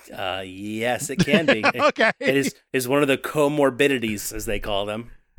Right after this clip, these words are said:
Speaker 2: Is that what they call them?
Speaker 1: Um, sure.
Speaker 2: Those words just went flying on by. How's anyone supposed to know
Speaker 1: They
Speaker 2: what they're
Speaker 1: sure
Speaker 2: watching?
Speaker 1: did.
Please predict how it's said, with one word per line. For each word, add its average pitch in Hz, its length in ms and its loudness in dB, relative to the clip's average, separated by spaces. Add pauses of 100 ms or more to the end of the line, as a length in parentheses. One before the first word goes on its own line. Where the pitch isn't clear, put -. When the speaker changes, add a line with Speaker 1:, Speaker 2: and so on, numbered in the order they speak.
Speaker 2:
Is 175 200 2
that 208 120 4
what 269 80 -4
they 339 100 -4
call 403 220 4
them? 98 300 -4 (1040)
Speaker 1:
Um, 120 420 0 (760)
sure. - 520 2 (720)
Speaker 2:
Those 156 240 -4
words 127 260 -2
just 110 140 -4
went 98 140 -8
flying 135 580 -2
on 101 140 -2
by. 117 140 2
How's 269 160 0
anyone 370 180 0
supposed 359 180 2
to 349 60 2
know 370 60 6
Speaker 1:
They 349 160 6
Speaker 2:
what 381 260 6
they're 202 80 0
Speaker 1:
sure 147 80 0
Speaker 2:
watching? - 60 -8
Speaker 1:
did. 123 380 -6